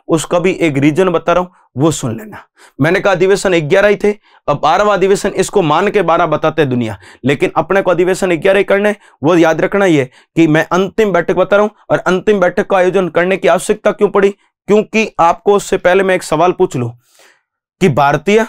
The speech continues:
संविधान सभा का गठन क्यों किया गया था। अपन ने संविधान सभा का गठन पढ़ा पिछले वीडियोज में, है ना?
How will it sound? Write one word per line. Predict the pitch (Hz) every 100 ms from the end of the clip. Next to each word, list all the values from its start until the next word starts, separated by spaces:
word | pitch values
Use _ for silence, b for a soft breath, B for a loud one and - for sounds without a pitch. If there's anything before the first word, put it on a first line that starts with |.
| -
संविधान | - - 180 185 202 196
सभा | - 170 180
का | 180 180 185 -
गठन | 131 156 180 175
क्यों | - - 226
किया | - 117 85
गया | - -
था। | - - _ _ _ _ _ _ _ _ - -
अपन | 151 165
ने | 185
संविधान | 180 175 180 190 196
सभा | 175 180
का | 185
गठन | 156 170 185 -
पढ़ा | 175 185 185 b _
पिछले | 175 147 175
वीडियोज | 135 117 104 107 -
में, | 107 _ b b -
है |
ना? | 185